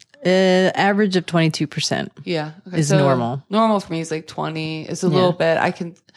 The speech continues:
Speaker 2: it's a faster, it's kinda, like, right. I would say it was kinda like an instant right in your face. Like, no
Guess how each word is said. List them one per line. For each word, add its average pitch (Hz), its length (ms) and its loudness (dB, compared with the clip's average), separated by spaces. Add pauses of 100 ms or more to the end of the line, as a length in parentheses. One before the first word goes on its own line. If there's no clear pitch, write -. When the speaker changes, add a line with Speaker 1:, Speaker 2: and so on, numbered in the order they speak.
(220)
Speaker 2:
it's - 180 -8
a 185 100 4
faster, 160 920 -2 (480)
it's - 100 -12
kinda, 160 300 -6
like, 151 200 -4
right. 151 340 0 (360)
I 165 120 4
would 196 160 2
say 160 600 2
it 120 60 -2
was 156 280 0
kinda 165 260 2
like 147 180 2
an 127 160 -2
instant 151 460 -2
right 147 200 2
in 143 160 -6
your 131 100 -10
face. - 600 -12 (320)
Like, 139 180 -4
no 147 880 2